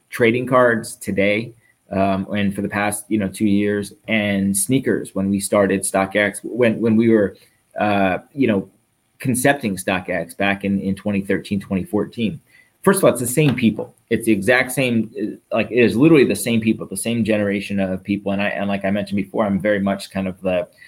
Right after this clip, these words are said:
the everyman and have the same story as a lot of us. It's the same supply and demand construct. Um, you have, uh, the same, uh, scenario where,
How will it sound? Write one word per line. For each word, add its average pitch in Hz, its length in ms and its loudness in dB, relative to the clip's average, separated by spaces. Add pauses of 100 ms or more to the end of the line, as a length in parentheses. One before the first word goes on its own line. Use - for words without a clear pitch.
(200)
the 107 80 0
everyman 107 440 4
and 95 80 -2
have 95 120 -2
the 95 80 -6
same 101 260 -4
story 101 600 0
as 92 180 -2
a 92 60 -6
lot 123 220 2
of 92 100 -4
us. 90 240 -8 (440)
It's 143 120 2
the 123 60 -2
same 160 240 2
supply 131 340 0
and 123 80 0
demand 110 340 0
construct. - 600 -10 (440)
Um, 101 360 2
you 117 180 4
have, 107 500 2
uh, 95 240 -2
the 101 160 -4
same, 131 680 -2 (120)
uh, 104 460 0
scenario 120 500 6
where, 98 640 4